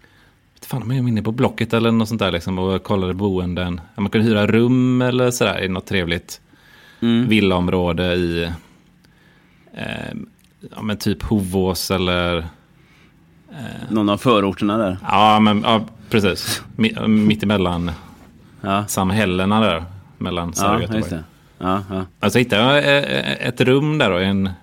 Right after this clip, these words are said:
Speaker 1: riktigt schysst område, för jag kände till det här området,
Speaker 2: Ja, ja.
Speaker 1: eh, sen innan. Och så, ehm, tror kanske jag pratade med den här mannen också, som verkade trevlig som fan.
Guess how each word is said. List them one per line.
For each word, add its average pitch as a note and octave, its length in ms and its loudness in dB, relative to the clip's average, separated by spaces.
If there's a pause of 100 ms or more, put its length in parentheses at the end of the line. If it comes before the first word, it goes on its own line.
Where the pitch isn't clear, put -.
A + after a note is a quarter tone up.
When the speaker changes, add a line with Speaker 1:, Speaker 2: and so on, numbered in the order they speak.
(140)
Speaker 1:
riktigt - 300 -4
schysst - 360 -4
område, G2 320 0
för - 100 -4
jag G2+ 60 0
kände F#2+ 200 -2
till G2+ 180 -4
det A2 80 0
här E2+ 160 -2
området, E2+ 340 -6 (460)
Speaker 2:
Ja, G#2+ 360 0
ja. F#2+ 120 -6
Speaker 1:
eh, G2 120 0
sen G2+ 220 0
innan. F2+ 280 0
Och F#2+ 100 -6
så, F#2 300 -2 (1500)
ehm, F2+ 840 -4
tror F2+ 220 -6
kanske - 200 -10
jag F#2+ 80 -6
pratade E2+ 300 -6
med F2+ 80 -4
den F#2 80 -4
här E2+ 260 -2
mannen E2+ 800 -4
också, - 360 -8
som F#2 140 -8
verkade F2+ 220 -8
trevlig E2 420 -6
som - 200 -10
fan. E2+ 160 -6